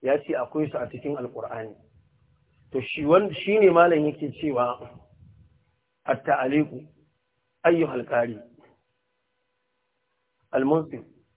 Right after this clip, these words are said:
ya kai mai karatu mai adalci, law tasaffahatal Qur'an al-Karim, da za ka buɗe Alƙur'ani mai girma wa akhasta ma'aka jami'a qawamisal lugha, sannan ka ɗauki dukkan ƙamusu na lugha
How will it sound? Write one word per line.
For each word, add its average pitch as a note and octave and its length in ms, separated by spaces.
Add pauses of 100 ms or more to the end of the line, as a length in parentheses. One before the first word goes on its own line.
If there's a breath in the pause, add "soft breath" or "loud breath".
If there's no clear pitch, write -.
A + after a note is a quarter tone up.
(460)
ya C#3+ 300
kai G3+ 200
mai F3+ 140
karatu C#3 480
mai C3+ 200
adalci, C3 520
law D3+ 120
tasaffahatal D3 840
Qur'an B2+ 380
al-Karim, A#2 400 (600)
da C3 200
za F3+ 140
ka G3 100
buɗe D#3+ 300
Alƙur'ani C3+ 640
mai A#2 180
girma B2+ 240
wa B2 220
akhasta D#3 400
ma'aka C3+ 480
jami'a C3+ 500
qawamisal A#2 640 (100)
lugha, A2+ 280 (1600)
sannan D3 320
ka - 140
ɗauki B2+ 400
dukkan D3 420
ƙamusu C#3+ 680
na B2 100
lugha B2+ 320